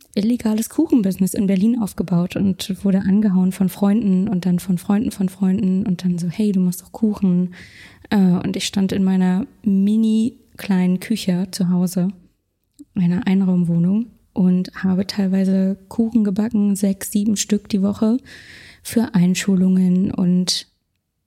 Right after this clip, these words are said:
Geburtstage. Einmal ein sechsstöckiger Kuchen für zweihundert Leute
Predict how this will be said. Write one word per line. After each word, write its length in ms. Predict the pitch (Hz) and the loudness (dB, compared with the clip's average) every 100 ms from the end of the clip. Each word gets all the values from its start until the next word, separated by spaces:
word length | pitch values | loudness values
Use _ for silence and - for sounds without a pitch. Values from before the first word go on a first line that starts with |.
| _ _ - - | _ _ -20 -8
Geburtstage. 1080 | 220 - 185 180 - 185 180 175 180 180 185 - - | -6 -2 -4 -4 -2 0 2 4 2 2 -2 -8 -2
Einmal 400 | 214 214 202 - | 2 2 0 0
ein 220 | 202 190 | 0 2
sechsstöckiger 640 | 190 190 - 196 202 196 | 0 -2 -4 -4 -2 -2
Kuchen 480 | 190 202 185 196 196 | -2 -6 0 0 0
für 220 | 190 202 | -2 -6
zweihundert 560 | - - 185 185 196 220 | -4 0 2 4 2 2
Leute 580 | 240 240 226 220 208 | 2 0 0 0 2